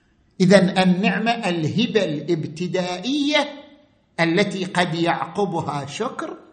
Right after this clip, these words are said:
قد يعقبها كفر، قد يعقبها نسيان، وقد يعقبها تذكرة. أما عندما نأتي للكرم،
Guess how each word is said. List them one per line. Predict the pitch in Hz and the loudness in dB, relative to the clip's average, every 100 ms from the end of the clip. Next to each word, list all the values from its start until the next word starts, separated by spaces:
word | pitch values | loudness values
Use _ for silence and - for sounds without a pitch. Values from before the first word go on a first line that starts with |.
| _ - | _ -14
قد | 123 | -12
يعقبها | 123 110 - 156 175 185 208 | -12 -12 -10 -8 -6 -4 -6
كفر، | - 285 - - - - _ _ _ | -6 -8 -10 -14 -18 -20 _ _ _
قد | 185 180 | 4 4
يعقبها | 180 156 175 208 208 160 175 | 4 4 4 4 6 6 2
نسيان، | 170 160 170 202 240 277 339 - - - | 0 -2 -2 -2 -2 -4 -6 -14 -18 -12
وقد | 139 147 139 | -8 -6 -4
يعقبها | 139 120 - 180 190 160 202 202 - - | -4 -4 -4 -2 -2 -2 -4 -6 -12 -6
تذكرة. | 277 - - 196 - - - _ _ _ _ _ _ _ _ _ _ _ _ _ _ _ _ _ _ _ _ _ _ _ _ _ - 190 | -6 -6 -8 -10 -10 -18 -20 _ _ _ _ _ _ _ _ _ _ _ _ _ _ _ _ _ _ _ _ _ _ _ _ _ 6 10
أما | 233 190 160 139 | 10 10 10 8
عندما | 143 139 185 185 151 131 | 6 4 2 4 2 2
نأتي | 190 190 - 190 | 0 -4 -4 -4
للكرم، | 160 131 104 - 127 104 85 90 | 0 -2 -2 -4 -4 -4 -8 -10